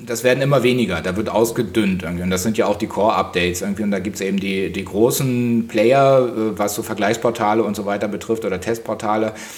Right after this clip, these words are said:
die werden schon bestehen bleiben, ähm, und die kleinen werden aber sozusagen gnadenlos vom Markt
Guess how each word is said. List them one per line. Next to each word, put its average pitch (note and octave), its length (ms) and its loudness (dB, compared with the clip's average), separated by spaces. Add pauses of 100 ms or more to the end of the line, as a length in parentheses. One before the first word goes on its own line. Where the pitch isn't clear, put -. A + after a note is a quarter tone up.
(260)
die G#2 140 0
werden G2+ 280 2
schon A2+ 220 2
bestehen G#2 400 0
bleiben, F3 680 2
ähm, A2+ 640 2
und A#2 360 0
die A2 260 -2
kleinen A2 600 2
werden G2 280 2
aber F#2+ 200 -2
sozusagen F#2 680 -2
gnadenlos F#2 520 0
vom F2 200 -2
Markt F2+ 360 -2